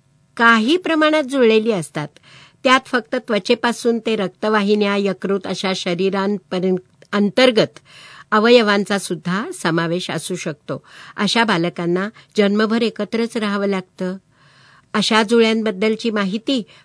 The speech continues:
पहिल्यांदा सयाम म्हणजे थायलंड इथून मिळाली, म्हणून त्या बालकांना सयामी जुळी असं म्हणतात.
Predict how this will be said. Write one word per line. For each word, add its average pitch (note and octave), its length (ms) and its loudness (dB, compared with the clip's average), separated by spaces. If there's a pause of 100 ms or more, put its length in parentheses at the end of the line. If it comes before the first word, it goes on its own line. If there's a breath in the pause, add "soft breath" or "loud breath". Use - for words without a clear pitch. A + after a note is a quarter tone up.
(120)
पहिल्यांदा G#3+ 520 0
सयाम G3 600 0 (460 loud breath)
म्हणजे F#3+ 460 -4 (140)
थायलंड G3 460 0 (360)
इथून A3+ 360 -2 (360 soft breath)
मिळाली, D3+ 400 -2 (880 soft breath)
म्हणून B3+ 380 4
त्या G#3+ 180 2
बालकांना G3+ 720 2
सयामी G3+ 480 2
जुळी F#3+ 280 2
असं G3 280 -2
म्हणतात. F3+ 380 -4